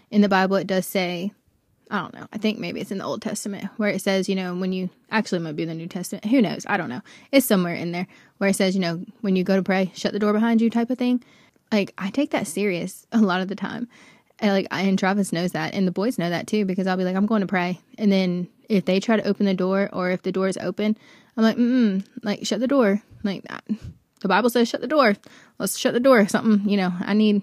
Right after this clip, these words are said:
I need Jesus to meet me in here, and that door needs to be shut so I'm not distracted by y'all. But I do value that. I value that, I value that space, that moment, and I know the Lord values that, because if we are that dedicated and that, uh, reverent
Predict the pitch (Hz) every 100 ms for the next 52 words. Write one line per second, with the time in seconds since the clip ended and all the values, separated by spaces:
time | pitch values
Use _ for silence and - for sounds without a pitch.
0 | - 202 226 202 240 220 202 208 254 202
1 | 202 196 196 185 220 247 247 226 208 202
2 | - 220 - - 202 202 214 - 220 220
3 | 190 180 180 165 - _ _ _ _ _
4 | _ - 214 196 - _ _ _ _ _
5 | _ - 214 202 247 208 180 269 214 185
6 | 185 - 202 196 208 208 196 - 202 202
7 | 226 214 - - 196 247 - 196 196 226
8 | 254 196 196 226 254 196 214 247 185 165
9 | 175 - - - 196 208 196 190 - 208
10 | - 208 233 247 - 196 190 196 196 -
11 | 202 196 185 185 185 - - - _ _
12 | 202 190 185 - - 202 185 - - 190
13 | 185 165 233 - _ _ - 190 185 208
14 | 208 175 - -